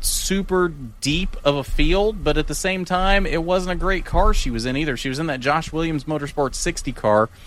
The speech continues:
So I don't really know what to think of her.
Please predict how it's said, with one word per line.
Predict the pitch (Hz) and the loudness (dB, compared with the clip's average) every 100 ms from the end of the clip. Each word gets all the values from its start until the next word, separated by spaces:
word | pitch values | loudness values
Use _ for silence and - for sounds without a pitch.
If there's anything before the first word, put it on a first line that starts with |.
| - - - - - - - - - - | -16 -12 -12 -12 -14 -16 -20 -20 -20 -6
So | 143 - | -4 0
I | 180 | -2
don't | 214 - | 0 -2
really | 175 165 | -2 0
know | 147 143 160 147 - - - - - | 4 4 6 4 0 -10 -12 -14 -14
what | - 151 - | -4 -4 -4
to | |
think | 127 - 160 196 | -10 -2 0 0
of | 196 175 | 0 0
her. | 175 196 196 | 0 0 0